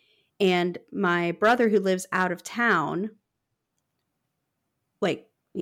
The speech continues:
out of state, actually, he's only been in my house a couple times, you know,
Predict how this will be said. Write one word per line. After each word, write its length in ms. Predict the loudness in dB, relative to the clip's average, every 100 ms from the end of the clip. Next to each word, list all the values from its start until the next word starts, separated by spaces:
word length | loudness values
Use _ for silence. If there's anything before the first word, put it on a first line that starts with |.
| -2
out 120 | -2
of 80 | 0
state, 400 | -4 -2 -2 -2
actually, 720 | -4 -6 -6 -8 -6 -6 -8 -8
he's 180 | -4 0
only 180 | 2 2
been 180 | 0 -2
in 100 | -2
my 240 | -2 -4
house 280 | -4 -4 -4
a 40 |
couple 260 | -6 -6 -6
times, 580 | -4 -2 -2 -2 -4 -8 _ -16
you 80 | -14
know, 140 | -16